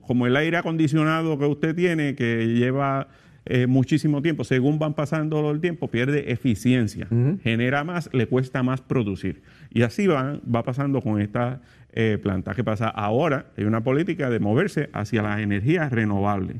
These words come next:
Speaker 1: Puerto Rico tiene una gran oportunidad ahí, porque en la medida que nosotros entonces, eh, generemos energía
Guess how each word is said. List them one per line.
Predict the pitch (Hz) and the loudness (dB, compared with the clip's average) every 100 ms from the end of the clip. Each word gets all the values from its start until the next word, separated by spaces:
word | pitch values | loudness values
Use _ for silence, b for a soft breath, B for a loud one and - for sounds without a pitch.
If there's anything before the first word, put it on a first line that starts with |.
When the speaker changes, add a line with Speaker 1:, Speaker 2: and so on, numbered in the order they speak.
| b b b b _ | b b b b _
Speaker 1:
Puerto | 117 104 110 | 2 2 2
Rico | 117 127 - 135 - - | 2 2 0 -4 -6 -2
tiene | 113 123 | 2 4
una | 123 107 | 2 0
gran | 110 127 143 151 | -2 -2 -2 -4
oportunidad | 127 120 131 127 131 123 | -4 -2 0 2 2 0
ahí, | 101 127 - | -2 -6 -4
porque | 107 101 | -2 0
en | 104 | 0
la | 101 | 0
medida | 101 101 127 139 | 0 2 2 2
que | - | 0
nosotros | 135 127 139 131 139 131 | -2 -2 -2 -2 0 0
entonces, | 123 143 135 123 117 B B - - | 0 -2 -2 -4 -6 B B -8 -2
eh, | 104 104 - | 0 0 0
generemos | 101 113 110 107 143 143 120 | 0 2 2 0 2 2 2
energía | 113 110 107 139 117 | 2 2 4 2 2